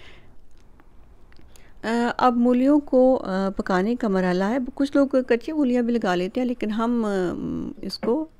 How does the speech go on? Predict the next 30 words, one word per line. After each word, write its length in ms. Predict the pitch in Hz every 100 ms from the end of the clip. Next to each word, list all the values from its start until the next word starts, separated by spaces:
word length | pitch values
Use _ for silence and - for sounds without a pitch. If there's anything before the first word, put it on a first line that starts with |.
| 285
पका 520 | 285 - 208 208 208
के 260 | 208 262 - - -
हल्का 280 | 233 277 277
सा 140 | 262
हम 520 | 226 175 170 185 208 - 196 -
फ्राई 240 | 214 226
समझ 340 | 240 196 180 -
लें 120 | 185
करके 420 | 190 170 - 247 - - - - - -
यूज़ 180 | 208 196
करेंगे। 300 | 208 202 226
पैन 280 | - 240 294
कर 220 | 294 285
रख 320 | 254 247 -
लिया 180 | 269 262
है 140 | 262
ऊपर 360 | - 185 - 220
और 100 | 208
उसमें, 580 | 208 - 202 202 196 -
अ, 720 | 208 196 180 190 196 - - - - - - - -
ऑयल 220 | 214 254
डाल 240 | 202 175
दिया 200 | 175 180
है। 160 | 220 311 - - - -
कोई, 260 | - 269 262
अ, 460 | 254 214 208 202 196 302 - - - - - -
आधे 240 | 233 254
कप 180 | 262 254
से 220 | - 240
कम 340 | 233 233 208